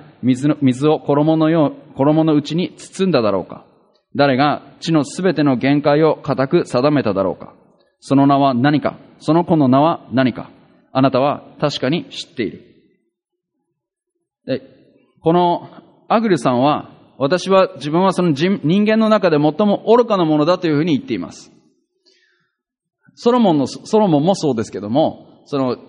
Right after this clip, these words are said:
知恵者と呼ばれる聖書の中で、人たちというのは、至って低い人たちですよ。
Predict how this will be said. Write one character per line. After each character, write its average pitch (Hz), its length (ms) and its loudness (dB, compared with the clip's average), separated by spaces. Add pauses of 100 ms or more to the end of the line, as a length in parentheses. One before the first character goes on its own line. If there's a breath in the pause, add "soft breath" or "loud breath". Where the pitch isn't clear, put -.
知 190 160 -2
恵 226 80 4
者 180 160 -2
と 143 120 0
呼 123 80 0
ば 117 140 0
れ 107 60 -2
る 98 160 -6 (140)
聖 139 200 -2
書 110 100 -4
の 98 80 -4
中 95 240 -8
で、 87 200 -20 (340)
人 156 220 -4
た 131 100 0
ち - 100 -12
と 123 100 -4
い 110 40 -2
う 98 40 -6
の 107 100 -6
は、 131 260 -4 (260)
至 131 160 -2
っ 190 120 -4
て 131 100 -4
低 - 260 -6
い - 40 0
人 139 160 -4
た 110 100 -4
ち 90 100 -14
で 85 60 -12
す - 100 -18
よ。 - 100 -20